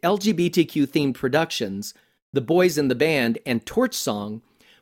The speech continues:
were nominated for Best Revival of a Play. Even though Boys had an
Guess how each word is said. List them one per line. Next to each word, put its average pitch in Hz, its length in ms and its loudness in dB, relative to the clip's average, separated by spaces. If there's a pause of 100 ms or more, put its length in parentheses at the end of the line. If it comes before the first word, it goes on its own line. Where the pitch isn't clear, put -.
were 220 140 6
nominated 185 680 2
for 131 120 -2
Best 151 440 -2
Revival 139 480 2
of 117 100 -2
a 123 60 2
Play. 117 520 -4 (460)
Even 285 300 2
though 208 160 4
Boys 160 540 2
had 135 180 -2
an 123 120 0